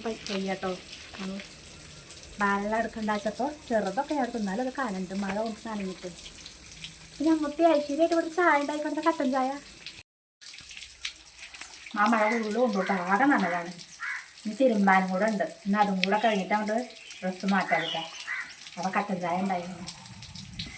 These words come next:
അതിലൊക്കെ ചളിയാണ്. അത് ആ ഒരു വള്ളി ഉണ്ടല്ലോ, ആ വള്ളി ഇങ്ങനെ പറിക്കുമ്പോൾ ഒരു കറയായിരുന്നു. ഇനി നല്ലപോലെ തിരുമ്പൽ കഴിയുമ്പോഴേ പോവുള്ളൂ. ചായ കുടിക്കുകയാണ്. ചായക്ക് കടി എന്ന് പറയാൻ എന്താ അറിയോ, ഇന്നലെ അമ്പലത്തിലത്തെ പ്രസാദ,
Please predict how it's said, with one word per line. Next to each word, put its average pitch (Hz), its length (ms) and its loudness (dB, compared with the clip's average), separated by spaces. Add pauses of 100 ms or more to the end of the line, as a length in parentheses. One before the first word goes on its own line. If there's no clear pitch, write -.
(180)
അതിലൊക്കെ 190 360 -4
ചളിയാണ്. 185 420 -2 (280)
അത് 208 200 0
ആ - 20 10 (180)
ഒരു 214 160 0
വള്ളി 196 340 6
ഉണ്ടല്ലോ, 190 320 6 (500)
ആ 202 100 6
വള്ളി 214 240 6
ഇങ്ങനെ 220 200 -2
പറിക്കുമ്പോൾ 208 340 2
ഒരു 202 140 -2
കറയായിരുന്നു. 185 600 2 (640)
ഇനി 196 220 0
നല്ലപോലെ 196 440 0
തിരുമ്പൽ 185 320 -2
കഴിയുമ്പോഴേ 185 400 0
പോവുള്ളൂ. 160 400 -8 (1300)
ചായ 185 300 0
കുടിക്കുകയാണ്. 190 440 -2 (120)
ചായക്ക് 190 460 4
കടി 202 320 4
എന്ന് 220 160 2
പറയാൻ 202 300 2
എന്താ 190 200 -2
അറിയോ, 180 220 -2 (1400)
ഇന്നലെ 202 260 2
അമ്പലത്തിലത്തെ 196 500 0
പ്രസാദ, 185 360 0